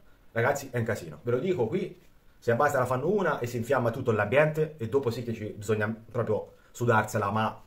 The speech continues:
ma alla grande, alla grande. Fina-, guardia di finanza no, aspettiamo. Mi sembra che Piff sia alla porta per entrare con un pe-, un, un precontratto pronto. Vediamo un po', lo stadio si continua andando avanti.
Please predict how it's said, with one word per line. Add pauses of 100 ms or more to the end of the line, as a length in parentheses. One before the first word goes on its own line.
(260)
ma
alla
grande,
alla
grande. (840)
Fina-,
guardia
di
finanza
no,
aspettiamo. (280)
Mi
sembra
che
Piff
sia
alla
porta
per
entrare
con
un
pe-,
un, (260)
un
precontratto
pronto. (280)
Vediamo
un
po',
lo
stadio
si
continua
andando
avanti.